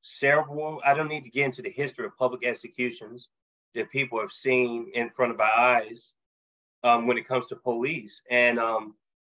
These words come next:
this is something that the Libertarian Party, the Green Party, socialist parties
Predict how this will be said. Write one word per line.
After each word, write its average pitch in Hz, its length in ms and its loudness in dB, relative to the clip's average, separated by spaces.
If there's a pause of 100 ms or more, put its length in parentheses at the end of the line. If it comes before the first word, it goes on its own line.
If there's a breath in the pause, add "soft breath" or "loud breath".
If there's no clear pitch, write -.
(360)
this 165 300 2
is 156 120 -8
something 156 300 2
that 117 120 -4
the 113 80 -8
Libertarian 156 680 0
Party, 165 600 -2
the 117 80 -10
Green 151 400 0
Party, 160 600 2
socialist 156 680 -8
parties 160 480 0